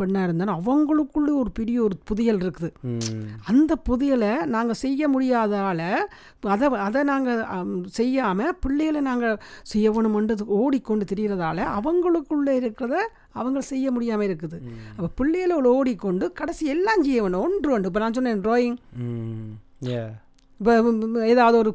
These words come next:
Speaker 1: கீபோர்ட், ஏதாவது உண்டு.
Speaker 2: ஏதாவது
Speaker 1: இப்ப நாங்க
Speaker 2: அவை-,
Speaker 1: பிள்ளைக்கு
Speaker 2: அவைக்கு
Speaker 1: என்ன-,
Speaker 2: பிடிச்சது.
Speaker 1: ஆ, இப்ப, இப்ப கிருஷ்ணாவுக்கு வந்து, வ-, பிள்ளைகளுக்கு வந்து ஸ்விம்மிங் படி-, பழக்குறேன் நான்.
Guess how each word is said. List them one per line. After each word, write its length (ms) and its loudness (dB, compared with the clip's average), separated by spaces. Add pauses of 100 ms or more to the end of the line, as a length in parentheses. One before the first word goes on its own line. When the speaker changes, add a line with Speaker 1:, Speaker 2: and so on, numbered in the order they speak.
Speaker 1:
கீபோர்ட், 360 2 (1600)
ஏதாவது 580 -2
உண்டு. 260 0 (360)
Speaker 2:
ஏதாவது 300 -2
Speaker 1:
இப்ப 140 2
நாங்க 200 4
Speaker 2:
அவை-, 40 0
Speaker 1:
பிள்ளைக்கு 280 6
Speaker 2:
அவைக்கு 340 2
Speaker 1:
என்ன-, 300 -4
Speaker 2:
பிடிச்சது. 20 6
Speaker 1:
ஆ, 140 6
இப்ப, 240 4
இப்ப 200 4
கிருஷ்ணாவுக்கு 420 2
வந்து, 400 2 (300)
வ-, 200 -2
பிள்ளைகளுக்கு 400 2
வந்து 160 2 (100)
ஸ்விம்மிங் 280 6
படி-, 220 -2 (120)
பழக்குறேன் 320 0
நான். 280 0